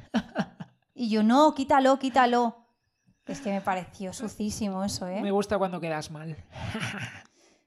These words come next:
Speaker 2: Bueno, creo que, creo que tú has quedado mucho peor no trayéndonos hoy el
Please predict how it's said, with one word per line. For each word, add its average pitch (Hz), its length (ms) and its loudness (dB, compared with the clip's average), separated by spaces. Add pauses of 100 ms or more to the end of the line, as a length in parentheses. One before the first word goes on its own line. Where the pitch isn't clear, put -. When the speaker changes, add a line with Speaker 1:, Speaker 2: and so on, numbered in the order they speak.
(140)
Speaker 2:
Bueno, 202 200 -2
creo 208 160 2
que, 254 180 6 (160)
creo 320 220 12
que 370 100 6
tú 330 260 10
has 285 140 8
quedado 262 320 10
mucho 285 440 10
peor 285 340 8
no 277 180 8
trayéndonos 262 680 6
hoy 240 220 6
el 214 460 4